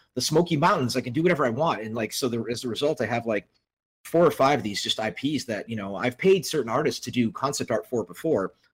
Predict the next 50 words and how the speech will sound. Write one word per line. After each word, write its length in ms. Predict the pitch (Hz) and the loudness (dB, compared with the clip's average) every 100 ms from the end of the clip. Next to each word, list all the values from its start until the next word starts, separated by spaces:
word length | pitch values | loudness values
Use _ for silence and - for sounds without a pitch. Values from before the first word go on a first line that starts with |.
| - | -12
If 100 | 117 | -2
you 60 | 127 | 0
saw 180 | 147 117 | 2 2
the 180 | 113 | 2
image 220 | 113 117 - | 0 0 -2
of 80 | |
the 60 | 92 | -4
dog 280 | 110 107 107 | -2 -2 -2
overlooking 420 | 101 98 107 107 | -4 -6 -8 -10
the 60 | 101 | -8
kind 200 | 107 98 | -8 -8
of 100 | 87 | -6
domed 260 | 101 104 | -8 -6
city 280 | - 107 104 | -8 -8 -8
with 100 | 92 | -10
the 60 | _ | _
pigeon 380 | 110 107 101 | -10 -8 -10
that 180 | 92 98 | -8 -8
I 80 | 95 | -8
put 160 | - 104 | -6 -6
out 120 | 101 | -2
there 120 | 101 | -2
a 40 | |
while 200 | 95 95 | -2 -2
back. 320 | 90 95 98 - _ _ - | -2 -2 -4 -8 _ _ -4
Uh, 100 | 120 | -4
but 120 | 120 | -4
the 60 | 131 | -2
thing 180 | 160 143 | 0 2
is, 160 | 123 | 0
is 80 | 120 | 0
now 100 | 147 | 2
I'm 100 | 151 | 2
just 140 | 131 | 2
like, 140 | - 123 | 2 2
"Okay, 200 | 123 131 | 2 2
here's 200 | 170 175 | 4 4
what 60 | 147 | 2
I'm 60 | |
thinking." 260 | 151 139 101 | 2 0 -2
You 60 | |
just 120 | 113 - | -2 0
get 240 | 127 - _ _ _ _ _ _ _ - | 0 -2 _ _ _ _ _ _ _ -4
a 40 | 123 | 0
smattering 440 | - 156 170 156 | 2 2 2 2
of 80 | 135 | 2
stuff 200 | 151 - | 2 0
in 40 | |
the 60 | 131 | 0
folder 380 | 135 123 98 | 0 0 -2